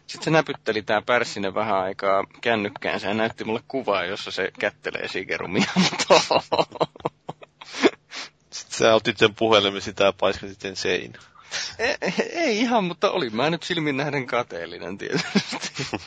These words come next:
Speaker 1: Okei, eli mitkä ovat tämän Zelda-pelisarjan innoitukset, niin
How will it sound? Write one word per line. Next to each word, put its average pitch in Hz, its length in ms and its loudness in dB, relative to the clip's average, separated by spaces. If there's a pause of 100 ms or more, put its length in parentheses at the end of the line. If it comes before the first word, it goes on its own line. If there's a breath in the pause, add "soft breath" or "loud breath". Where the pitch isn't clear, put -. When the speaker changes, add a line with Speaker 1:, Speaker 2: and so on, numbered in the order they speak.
(2250 loud breath)
Speaker 1:
Okei, 165 340 2 (600 loud breath)
eli 143 340 0 (220)
mitkä 160 440 0
ovat 135 180 0
tämän 131 420 -4 (240)
Zelda-pelisarjan 113 960 -2
innoitukset, 110 800 0
niin 107 200 0